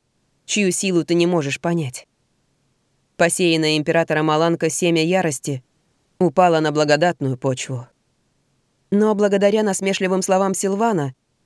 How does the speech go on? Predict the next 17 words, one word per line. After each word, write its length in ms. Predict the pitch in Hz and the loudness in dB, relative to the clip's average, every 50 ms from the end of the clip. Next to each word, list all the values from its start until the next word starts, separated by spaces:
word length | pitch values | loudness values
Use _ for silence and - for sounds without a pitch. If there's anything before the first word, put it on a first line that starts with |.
| _ _ _ _ _ _ _ | _ _ _ _ _ _ _
Ива 240 | - 208 208 185 185 | -2 0 2 0 0
вспомнила, 560 | 170 - - - - 233 185 151 147 143 139 | -2 -4 -6 -2 0 0 0 2 0 0 -2
кто 260 | 135 - - 202 202 170 | -4 -4 -4 -2 0 0
она. 320 | 139 131 123 120 113 - _ _ _ _ _ _ _ _ _ _ _ _ _ _ _ _ _ _ _ _ _ - | 0 -2 -4 -8 -12 -14 _ _ _ _ _ _ _ _ _ _ _ _ _ _ _ _ _ _ _ _ _ 0
Она — 420 | 170 170 165 165 165 170 170 165 - | 2 2 2 2 2 2 0 -2 -2
алая 420 | - 165 165 160 156 156 156 156 151 | 0 2 2 2 2 2 2 0 0
жрица, 580 | 147 170 165 208 185 - - - 127 120 - _ _ _ _ _ _ _ _ _ _ _ _ _ _ _ _ _ | -2 -2 -2 -4 -4 -4 -6 -10 -10 -10 -12 _ _ _ _ _ _ _ _ _ _ _ _ _ _ _ _ _
воплощение 760 | - 175 180 170 - 175 165 - - - 185 185 185 185 180 165 | 0 0 2 2 2 0 0 0 0 -2 0 0 0 0 0 0
женственности 680 | 156 170 170 175 - - 175 170 170 170 - - 180 | 0 0 0 -2 -2 -2 -2 0 0 -2 -4 -4 -6
и 180 | 175 - - 170 | -6 -4 -4 -2
грации. 640 | 160 190 214 214 156 - - - 127 117 113 123 _ _ _ _ _ _ _ _ _ _ _ _ _ _ _ _ _ _ _ _ _ _ _ _ _ _ _ | -2 -2 -2 -2 -4 -6 -8 -10 -10 -12 -14 -16 _ _ _ _ _ _ _ _ _ _ _ _ _ _ _ _ _ _ _ _ _ _ _ _ _ _ _
Пусть 280 | - 240 233 226 - - | -4 -2 -2 -2 -2 -2
магии 360 | 214 220 220 220 196 196 202 | -2 -2 0 0 0 0 0
у 60 | 196 | 0
неё 300 | 196 202 202 202 202 202 | 0 0 0 0 0 -2
больше 320 | 180 196 196 190 - - 208 | -2 -2 -4 -4 -2 -4 -2
нет, 360 | 202 220 247 214 - - | -2 -2 -2 -4 -6 -8